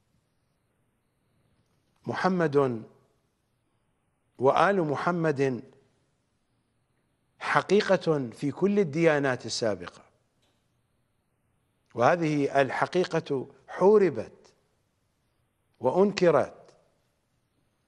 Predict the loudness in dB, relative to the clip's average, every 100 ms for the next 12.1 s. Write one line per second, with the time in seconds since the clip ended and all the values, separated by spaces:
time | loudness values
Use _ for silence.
0 | _ _ _ _ 0 2 4 4 4 2
1 | 2 0 -2 -20 -20 _ _ _ _ _
2 | _ _ _ _ _ _ _ _ _ _
3 | _ _ _ _ _ _ _ _ _ _
4 | _ _ _ 0 2 2 4 4 6 4
5 | 2 2 2 2 2 0 2 4 4 6
6 | 4 4 2 4 4 2 0 -4 -12 -16
7 | _ _ _ _ _ _ _ _ _ _
8 | _ _ _ _ _ _ _ -4 -2 0
9 | 0 0 4 4 4 0 -10 -20 -20 _
10 | _ _ _ _ _ _ _ _ _ _
11 | 0 4 6 6 4 4 4 6 4 2
12 | -2